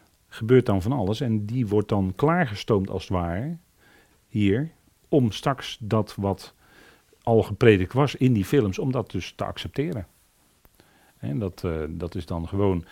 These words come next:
dat noemen ze dan ook in je gezicht, hè. Ze laten het gewoon recht in je gezicht, laten ze het gewoon zien. Dat is wat ze doen. Dus ja, goed, dat is allemaal, eh,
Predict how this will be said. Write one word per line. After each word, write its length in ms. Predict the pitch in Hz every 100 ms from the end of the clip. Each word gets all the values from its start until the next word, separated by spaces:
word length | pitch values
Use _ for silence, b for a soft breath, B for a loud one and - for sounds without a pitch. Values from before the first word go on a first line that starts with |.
| B -
dat 140 | 98
noemen 200 | 113 113
ze 80 | 90
dan 200 | 95 95
ook 180 | 90 - -
in 160 | - 131
je 100 | 104
gezicht, 360 | 107 120 143 -
hè. 140 | 143
Ze 180 | 147 117
laten 220 | 107 98
het 100 | 95
gewoon 240 | 113 92
recht 300 | 92 151 -
in 100 | -
je 140 | 113 98
gezicht, 300 | 98 110 -
laten 280 | 104 92 -
ze 40 |
het 120 | 92
gewoon 240 | - 92 90
zien. 240 | 123 104 - b b b b b b b b
Dat 160 | - 101
is 120 | 92
wat 160 | 85 -
ze 120 | 98
doen. 240 | 113 87 - _ B B B -
Dus 120 | 113
ja, 180 | 110 80
goed, 320 | - 104 -
dat 180 | 101 -
is 100 | 104
allemaal, 540 | 98 98 95 90 92
eh, 120 | 87